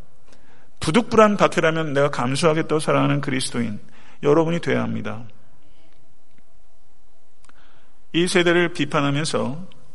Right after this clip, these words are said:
흔히 빠지게 되는 오류는 너가 변해야 된다는 거예요. 너가 변해야 된다.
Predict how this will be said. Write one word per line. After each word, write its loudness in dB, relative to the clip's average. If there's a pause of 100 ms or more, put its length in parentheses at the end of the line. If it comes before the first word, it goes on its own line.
(520)
흔히 2
빠지게 2
되는 0
오류는 -2 (1400)
너가 6
변해야 0
된다는 -4
거예요. -8 (640)
너가 0
변해야 -2
된다. -8